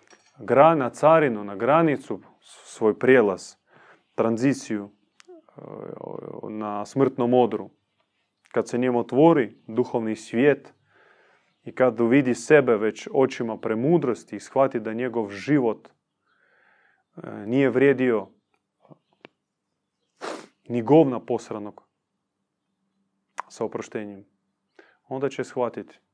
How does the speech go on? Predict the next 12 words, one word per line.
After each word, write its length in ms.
Onda 160
će 140
biti 180
kasno. 500
I 520
duša, 640
no, 200
po 100
otkrivenju 640
Majke 360
Božje 480
najviše 720